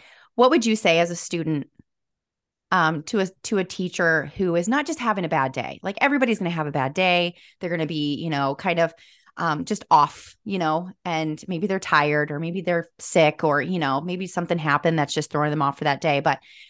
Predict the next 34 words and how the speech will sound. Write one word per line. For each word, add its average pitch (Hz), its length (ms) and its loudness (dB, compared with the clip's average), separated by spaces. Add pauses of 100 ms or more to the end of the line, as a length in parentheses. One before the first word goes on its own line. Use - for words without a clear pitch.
(160)
what 302 80 2
would 339 140 0
you 339 80 2
tell 220 200 -2
a 185 60 0
teacher 165 420 -4
that 160 220 -4
you 165 160 -8
know 147 540 0 (100)
is 147 340 -4
consistently - 760 -4
struggling? 139 600 0 (360)
Like, 165 240 -2
you, 202 300 2 (240)
you've 220 240 2
heard 143 200 0
me 147 100 2
talk 139 200 0
about 127 220 0
burnout. 151 340 0
You 226 100 -2
know 190 120 0
what 147 80 -2
it - 100 -10
looks 139 240 -8
like. 135 320 2 (720)
It's - 140 -8
that 143 220 -2
day 175 340 6
in, 151 140 2
day 151 180 2
out 135 240 2
frustration, 147 500 -4
exhaustion, 135 720 -2